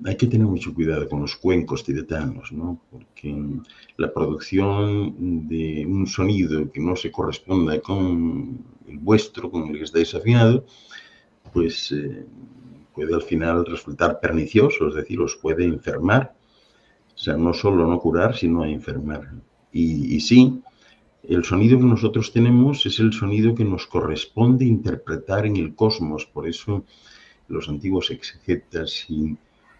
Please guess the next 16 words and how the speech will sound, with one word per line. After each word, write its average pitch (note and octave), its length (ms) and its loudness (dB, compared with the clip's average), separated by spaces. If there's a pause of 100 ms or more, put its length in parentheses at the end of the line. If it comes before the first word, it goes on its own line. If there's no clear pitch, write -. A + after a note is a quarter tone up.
(220)
y, - 200 -6 (200)
y F2 100 -6
parte, E2 840 0
o - 40 -10
sea, E2+ 260 -4
una G2 160 -2
parte - 380 -4
de E2+ 100 0
la E2 180 0
demostración D#2+ 1500 -4
que - 80 -12
hacía - 240 -6
Pitágoras D2 640 -4
de D2 80 -6
esta D2+ 240 -8
teoría, E2+ 480 -4